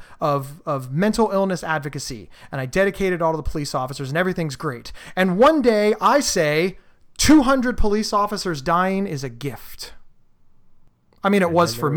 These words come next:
Speaker 2: was
Speaker 1: me.
Speaker 2: silence. <laughs>
Speaker 1: In that example, obviously that is the thing that propelled me to national prominence. It, it, it was the event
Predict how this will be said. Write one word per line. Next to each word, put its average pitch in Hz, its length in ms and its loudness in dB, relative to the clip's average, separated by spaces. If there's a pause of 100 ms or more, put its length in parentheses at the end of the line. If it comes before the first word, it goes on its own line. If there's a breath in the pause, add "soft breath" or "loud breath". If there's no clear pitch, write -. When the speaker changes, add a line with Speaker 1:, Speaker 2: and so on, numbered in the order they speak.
Speaker 2:
was - 0 -
Speaker 1:
me. 277 100 0
Speaker 2:
silence. 90 600 -8
<laughs> - 1600 -20
Speaker 1:
In 294 180 4
that 285 160 6
example, 208 600 2
obviously 202 480 2
that 175 200 -2
is 190 220 -2
the 175 100 -2
thing 156 540 -4
that 160 160 -4
propelled 170 420 4
me 165 120 -4
to 160 100 -4
national 151 400 -8
prominence. 170 720 -8 (280 soft breath)
It, 214 240 0
it, 208 200 -2
it 202 180 2
was 190 560 0
the 175 180 -2
event 151 640 -4